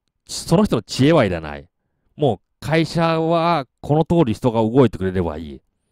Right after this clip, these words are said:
文句も言わない。でも、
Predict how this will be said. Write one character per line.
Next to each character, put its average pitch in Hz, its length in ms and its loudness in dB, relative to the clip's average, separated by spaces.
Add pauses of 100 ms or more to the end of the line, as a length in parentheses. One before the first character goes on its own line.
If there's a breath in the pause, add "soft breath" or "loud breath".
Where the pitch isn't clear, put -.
(160)
文 135 240 2
句 - 120 -6
も 85 140 -4
言 80 100 -4
わ 76 100 -6
な 69 160 -12
い。 67 100 -16 (840)
で 180 100 2
も、 131 480 2